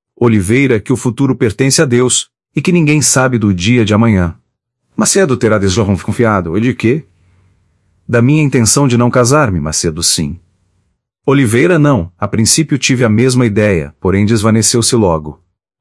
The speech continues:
Macedo: "Por quê?" Oliveira: "Porque acabou declarando-me que o negócio estava nas minhas mãos. Que se eu quisesse podia casar-me amanhã, e amanhã mesmo receberia o que ele tem de me dar."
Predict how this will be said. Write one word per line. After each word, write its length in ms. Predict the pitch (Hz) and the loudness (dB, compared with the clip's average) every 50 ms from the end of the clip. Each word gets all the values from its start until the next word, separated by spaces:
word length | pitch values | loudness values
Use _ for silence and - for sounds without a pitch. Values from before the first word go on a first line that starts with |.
| _ _ _ | _ _ _
Macedo: 400 | - 143 131 120 - 147 139 123 | -4 -2 0 0 2 0 0 0
"Por 200 | 101 - 120 104 | -2 -2 -4 -2
quê?" 280 | - - 113 113 110 113 _ _ _ _ _ _ _ _ _ _ _ _ _ _ | 0 0 0 0 -2 -4 _ _ _ _ _ _ _ _ _ _ _ _ _ _
Oliveira: 500 | - 113 123 131 120 107 131 147 147 131 | 0 0 2 2 2 2 2 2 0 0
"Porque 260 | - - 117 - - | 0 -2 -2 0 -2
acabou 480 | 123 - - 107 95 107 107 110 107 101 | -2 0 -2 -2 0 2 2 2 2 2
declarando-me 720 | 98 110 131 - 135 117 107 101 120 123 117 120 113 113 | 0 0 0 0 2 2 2 4 2 2 2 2 2 0
que 100 | 110 - | 0 0
o 40 | 117 | 0
negócio 540 | 104 101 90 87 101 110 127 - - - - - | 2 2 2 2 2 2 2 0 -2 -4 -4 -4
estava 340 | 113 - - - 123 139 147 | -4 -2 -2 0 0 2 2
nas 180 | 139 135 110 | 2 2 2
minhas 260 | 113 123 127 127 113 | 2 2 2 2 2
mãos. 440 | 101 98 85 80 78 78 - - - _ _ _ _ _ _ _ _ _ _ _ _ _ - | 2 2 2 0 -2 -4 -8 -10 -12 _ _ _ _ _ _ _ _ _ _ _ _ _ -4
Que 100 | - 240 | -2 -2
se 140 | 190 - - | 0 0 0
eu 80 | 226 175 | 0 0
quisesse 380 | - - 113 135 131 - 143 | 0 0 0 0 0 0 -2
podia 340 | 131 - 117 98 95 123 113 | -2 -2 -2 0 2 0 2
casar-me 380 | - 107 98 98 113 110 110 110 | 2 0 0 2 2 2 2 2
amanhã, 440 | 110 120 123 113 107 107 113 110 - _ _ _ _ _ _ - | 2 2 2 2 2 2 0 -2 -4 _ _ _ _ _ _ -2
e 80 | 104 110 | 0 2
amanhã 300 | 107 104 104 110 127 123 | 2 2 2 2 2 2
mesmo 340 | 110 117 147 147 131 135 | 2 2 2 2 0 0
receberia 720 | 117 113 123 - - 127 120 120 107 101 110 123 127 92 87 | 0 0 0 0 0 0 0 0 2 2 2 2 2 0 0
o 60 | 110 | -2
que 100 | - 123 | -2 0
ele 100 | 113 110 | 0 0
tem 140 | 113 120 117 | 0 0 0
de 100 | 113 117 | 0 2
me 120 | 120 123 | 2 0
dar." 360 | 104 90 82 73 78 - - | 0 0 -2 -4 -6 -10 -14